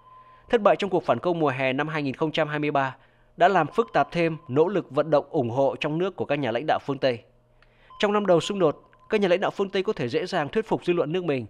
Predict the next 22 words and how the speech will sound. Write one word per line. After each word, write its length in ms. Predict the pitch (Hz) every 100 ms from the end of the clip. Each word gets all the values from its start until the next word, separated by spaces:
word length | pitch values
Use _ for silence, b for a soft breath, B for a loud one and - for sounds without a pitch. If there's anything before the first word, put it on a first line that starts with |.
| b b
về 140 | 117 127
nỗ 240 | 135 160
lực 160 | 202 - -
đánh 220 | 135 160
bại 160 | 202 104
Nga. 340 | 120 135 120 b b -
Nhưng 180 | 175 180
giờ 120 | 160
đây, 240 | 180 175 b b
cuộc 160 | - 156
tranh 180 | 214 190
luận 160 | 180 147
xoay 220 | 208 196
quanh 320 | 202 190 180
những 200 | 175 190
mối 180 | 175 190
đe 160 | 202
dọa 240 | 175 160 - - -
nếu 160 | 123 151
Nga 260 | 185 175 147
chiến 200 | 151 147
thắng. 220 | 127